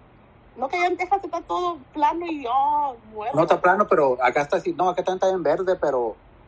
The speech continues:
Speaker 2: hay, no hay montañas para acá.
Speaker 1: Sí, no, no hay montaña. Sí, no, acá sí hay.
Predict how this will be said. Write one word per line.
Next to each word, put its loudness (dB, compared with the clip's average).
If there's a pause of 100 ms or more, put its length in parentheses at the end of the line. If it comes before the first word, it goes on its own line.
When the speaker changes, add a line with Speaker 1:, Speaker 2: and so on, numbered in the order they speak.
(240)
Speaker 2:
hay, -4
no -2
hay -2
montañas -4
para -2
acá. -4 (500)
Speaker 1:
Sí, -8
no, -6
no -10
hay -8
montaña. -8 (200)
Sí, -2
no, 2
acá 2
sí -4
hay. -2